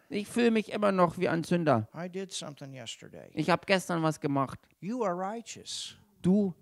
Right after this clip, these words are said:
Speaker 1: bist gerecht.
Speaker 2: You identify with who you are and your days of sin will stop.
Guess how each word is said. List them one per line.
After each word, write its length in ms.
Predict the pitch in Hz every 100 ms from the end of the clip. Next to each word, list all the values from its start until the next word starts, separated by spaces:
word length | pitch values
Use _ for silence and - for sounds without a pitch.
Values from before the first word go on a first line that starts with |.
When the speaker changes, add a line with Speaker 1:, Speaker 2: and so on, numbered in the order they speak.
| -
Speaker 1:
bist 380 | 180 202 - _ -
gerecht. 580 | 127 120 160 151 - -
Speaker 2:
You 240 | 196 262 -
identify 880 | 185 151 165 226 254 226 180 175 175
with 300 | 160 - 220
who 120 | 226
you 260 | 185 170 -
are 300 | 208 240 190
and 160 | 160
your 120 | 208 196
days 440 | 147 196 214 156
of 100 | 139
sin 340 | - - 220 180
will 140 | 127
stop. 680 | - - 208 - 120 -